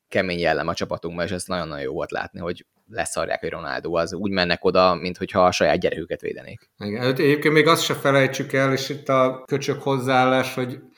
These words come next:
Speaker 2: előtte Fred már fejbe rúgta még Keitát, azt hiszem, szintén egy ilyen, tehát fejmagasságba érkező nyújtott lábbal, szóval azért mondom, hogy ott hihetetlen dolgok történtek ott a második félidő végén, meg az első húsz percben, a,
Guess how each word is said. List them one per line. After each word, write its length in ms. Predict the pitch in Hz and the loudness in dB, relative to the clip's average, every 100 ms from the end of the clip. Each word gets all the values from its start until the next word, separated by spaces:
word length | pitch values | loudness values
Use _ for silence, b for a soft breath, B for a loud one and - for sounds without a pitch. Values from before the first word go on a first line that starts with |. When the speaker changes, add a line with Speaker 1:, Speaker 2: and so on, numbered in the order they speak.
| b | b
Speaker 2:
előtte 360 | - 127 131 143 | -4 -2 0 -2
Fred 420 | - - 139 123 | -2 2 2 0
már 180 | 127 127 | 0 0
fejbe 360 | 127 139 131 110 | 0 0 2 0
rúgta 340 | 104 - 117 | -4 -4 -2
még 320 | 110 110 104 | 0 0 -2
Keitát, 540 | 107 113 107 107 107 - | -4 -2 -2 -4 -6 -6
azt 200 | 101 - | -12 -10
hiszem, 560 | 110 - 110 110 - _ | -12 -8 -6 -6 -8 _
szintén 500 | - 110 104 107 104 | -8 -6 -4 -4 -4
egy 140 | 98 | -2
ilyen, 500 | 104 107 110 120 - b b b b b b _ _ | -2 0 -2 -6 -12 b b b b b b _ _
tehát 260 | 117 113 - - | -8 -6 -10 -14
fejmagasságba 960 | - - 123 123 120 117 - 123 117 120 | -8 2 4 4 2 0 2 2 4 4
érkező 600 | 117 117 127 113 123 120 | 4 2 -2 0 2 2
nyújtott 460 | 120 120 120 113 | 2 0 0 -4
lábbal, 480 | 123 113 107 113 113 | 0 0 0 0 0
szóval 500 | 113 - 113 113 117 | 0 0 2 4 2
azért 300 | 117 131 127 | 0 -2 0
mondom, 260 | 120 120 120 | 2 2 2
hogy 140 | 120 | 2
ott 280 | 123 123 - | 2 0 -8
hihetetlen 640 | 123 143 117 113 139 117 | -2 2 2 0 0 0
dolgok 340 | 117 113 110 110 | 2 4 2 0
történtek 640 | 120 113 - 120 110 113 | 0 -2 0 -2 0 -2
ott 180 | 113 117 | -2 -2
a 60 | |
második 460 | 113 113 110 117 113 | -2 -2 -4 -4 -6
félidő 440 | - 120 113 117 | -2 -2 0 0
végén, 400 | 110 113 110 113 | 2 2 2 2
meg 140 | 113 110 | 0 -2
az 120 | 107 | -2
első 440 | 110 107 - 117 | -2 -2 -4 -4
húsz 260 | 107 110 107 | -2 -4 -6
percben, 480 | 110 107 104 104 107 | -6 -6 -6 -8 -6
a, 300 | 107 113 | -6 -8